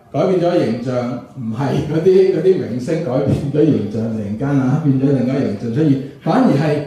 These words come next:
用緊就係話好似一個蝴蝶由毛蟲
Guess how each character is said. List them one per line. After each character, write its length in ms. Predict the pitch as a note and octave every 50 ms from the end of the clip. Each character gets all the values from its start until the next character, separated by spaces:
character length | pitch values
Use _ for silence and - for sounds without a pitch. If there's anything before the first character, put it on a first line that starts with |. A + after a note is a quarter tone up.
| - - -
用 220 | - D#3+ D#3 D#3+ D#3+
緊 400 | D3+ C#3 D3+ F#3 G3 G3 - -
就 80 | D3+
係 140 | C#3+ C3 C3 C3
話 60 | C3
好 140 | - - F#3+
似 80 | F3 E3+
一 100 | F#3 F3+
個 80 | E3
蝴 420 | C#3 C3 A2+ G#2+ G#2+ G#2 G#2 G#2+ G#2+
蝶 340 | G#2 A2 A#2 B2+ C#3+ - - - - - - -
由 120 | C3 A2 G#2+ A2
毛 360 | G#2+ G2+ G2+ F#2+ F#2+ G2 G2 G2+
蟲 320 | - A2 G#2 G2 F#2+ G2+